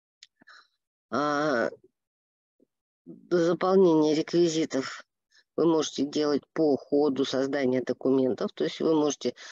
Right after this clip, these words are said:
создавать новые документы, по ходу заполнять. Вот, допустим, если у вас получилась ситуация, когда надо заполнить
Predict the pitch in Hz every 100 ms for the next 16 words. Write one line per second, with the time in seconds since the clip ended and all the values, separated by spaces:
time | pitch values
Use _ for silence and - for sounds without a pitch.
0 | - - 151 143 156 139 127 143 127 113
1 | 139 - 165 247 247 135 - 131 - 196
2 | 180 151 139 - 135 156 156 - 117 123
3 | 123 135 - 117 120 - - _ 127 -
4 | 143 127 127 - - 147 143 - 127 123
5 | - - 90 127 - 135 - 127 120 127
6 | 131 135 131 127 131 131 127 123 113 -